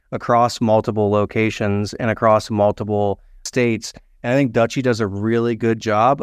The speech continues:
of having a master management system, master product catalog management system that will allow businesses to grow properly. Because one of the things that I've seen in point of sale across my entire career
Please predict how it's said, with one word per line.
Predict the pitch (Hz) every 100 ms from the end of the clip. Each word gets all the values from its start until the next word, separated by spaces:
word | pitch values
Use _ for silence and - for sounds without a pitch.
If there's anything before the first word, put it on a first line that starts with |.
| 131
of | 98
having | 107 117 117
a | 113
master | 104 107 107 - 107
management | 107 113 113 131 135
system, | 147 135 - 135
master | 120 117 120
product | - 113 113 -
catalog | 117 117 127 131
management | 139 143 135 151
system | 135 147 - 156 151 _ _ -
that | 123 123
will | 120 117 117
allow | 107 113 123 127 120 117
businesses | 107 113 113 110 - 113 104
to | -
grow | 113 104 104 110 113 120 123
properly. | - 110 107 131 143 160 160 - _ -
Because | 127 117
one | 135 151
of |
the | 143
things | 127 143 135
that | 123
I've | 120
seen | - 135 131 131 131
in | - 120 120 117 - _
point | 139 135
of |
sale | - 131 131 120
across | - 123 -
my | 117
entire | 110 107 120 117
career | 110 117 135 127 110